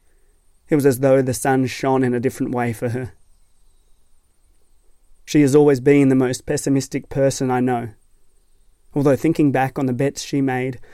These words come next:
I can only wonder at what secret vision she held clandestine in her head throughout all those years.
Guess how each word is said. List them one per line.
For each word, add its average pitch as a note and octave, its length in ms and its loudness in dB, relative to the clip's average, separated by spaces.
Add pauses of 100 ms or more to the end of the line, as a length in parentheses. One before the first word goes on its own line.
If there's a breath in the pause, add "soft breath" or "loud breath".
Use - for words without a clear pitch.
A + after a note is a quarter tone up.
(120)
I D3+ 60 -4
can D3+ 120 2
only D#3+ 220 4
wonder C#3 340 2
at C3+ 100 0
what C3+ 200 -4
secret - 440 -4
vision C3+ 400 0
she C#3 200 -4
held C3+ 360 -2
clandestine C#3 800 -2
in C3 100 0
her C#3+ 140 -4
head B2+ 320 -2
throughout C3 280 -2
all B2+ 140 2
those A#2+ 260 -2
years. A#2+ 420 -6